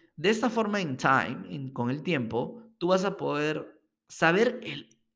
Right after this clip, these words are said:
saber el nivel de urgencia que tiene el prospecto sobre el producto, sobre tu servicio,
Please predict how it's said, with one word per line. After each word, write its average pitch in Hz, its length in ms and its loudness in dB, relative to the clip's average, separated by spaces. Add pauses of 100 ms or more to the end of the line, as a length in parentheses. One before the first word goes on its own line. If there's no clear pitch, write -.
(340)
saber 185 380 -2
el 240 180 0
nivel 190 340 0
de 214 60 0
urgencia 190 1000 2
que 143 100 2
tiene 156 220 0
el 151 100 -4
prospecto 131 560 -4
sobre 110 300 -4
el 104 80 -10
producto, 127 360 -4
sobre 120 280 -10
tu 113 100 -16
servicio, - 540 -16